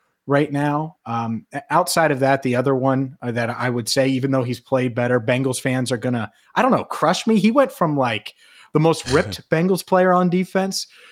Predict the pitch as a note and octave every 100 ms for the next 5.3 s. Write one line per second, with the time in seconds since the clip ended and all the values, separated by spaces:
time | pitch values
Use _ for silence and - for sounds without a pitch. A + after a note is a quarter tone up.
0 | _ - D3+ E3+ D#3+ E3 D#3+ E3 E3 D#3
1 | C#3+ C#3+ C3 C3+ B2+ B2 B2 D3+ D#3 D#3+
2 | E3+ F3 E3 F3 F3+ D#3+ D3 D3 - C#3+
3 | - C#3 D3+ D3+ C3+ - C#3+ C#3 C3 B2+
4 | A2 _ _ _ B2+ C3 D#3+ D3+ C#3 A2
5 | A2+ G#2